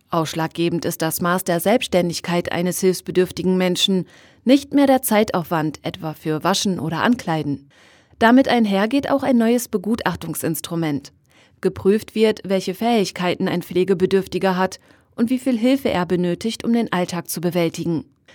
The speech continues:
Statt der drei Pflegestufen, die bis Ende zweitausendsechzehn gegolten haben, gibt es nun fünf Pflegegrade. Damit sollen die individuellen Bedürfnisse der Pflegebedürftigen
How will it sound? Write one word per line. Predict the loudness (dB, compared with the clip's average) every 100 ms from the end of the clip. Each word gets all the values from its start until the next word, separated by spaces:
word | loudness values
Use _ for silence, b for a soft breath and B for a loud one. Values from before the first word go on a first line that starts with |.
| b b
Statt | -10 -4 -2 -2
der | -4
drei | -2 -4
Pflegestufen, | -4 -2 0 0 0 0 0 -2 -4 -4
die | -10 -6
bis | -6 -4
Ende | -2 -2 -4
zweitausendsechzehn | -4 -4 -4 -4 -2 -2 -2 -2 0
gegolten | 2 2 2 2 2
haben, | 2 2 0 -2 b b b
gibt | b -4 -4
es | 0
nun | 4 6 6
fünf | 4 0 0
Pflegegrade. | 0 2 2 0 0 0 -2 -6 _ _ b b b -2
Damit | 0 0 2
sollen | 4 4 2
die | 2
individuellen | 6 6 4 2 2 2 2
Bedürfnisse | 4 2 2 0 2 2
der | 2
Pflegebedürftigen | 2 0 2 0 0 0 -2 -2 -2 -2